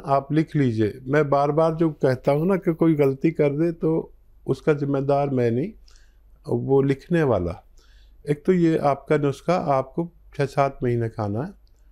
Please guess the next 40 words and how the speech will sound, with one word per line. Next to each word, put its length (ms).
इससे 260
आपको 280
फ़ायदा 380
मुमकिन 380
है। 80
ये 80
बहुत 520
मुजर्रब 560
है, 200
यानी 400
बहुत 520
तजर्बों 420
से 160
गुजरा 340
हुआ 360
है, 140
आप 180
इसे 200
ज़रूर 420
लें, 160
जल्दबाजी 600
ना 160
करें। 280
यूनानी 460
में 180
तो 140
वैसे 280
ही 100
दो 120
तीन 260
महीने 260
तो 140
वैसे 280
ही 60
चाहिए, 540
लेकिन 360
डिप्रेशन 560
के 120
मरीज़ 380
को 300